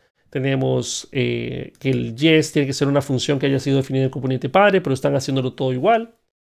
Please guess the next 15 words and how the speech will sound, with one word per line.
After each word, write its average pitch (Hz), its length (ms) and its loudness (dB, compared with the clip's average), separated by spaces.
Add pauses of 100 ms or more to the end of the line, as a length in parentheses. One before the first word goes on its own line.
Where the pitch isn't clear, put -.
(120)
Entonces 233 300 -6
no 220 160 6
hay 226 60 8
mucha 208 460 2 (120)
complejidad 139 480 2
por 135 120 0
este 135 180 -4
lado. 214 320 2 (480)
Y 202 340 -4
en 135 580 0
la 131 200 -2
parte 156 340 0
de 139 260 2
nuestro 127 600 -2
componente, 214 720 -4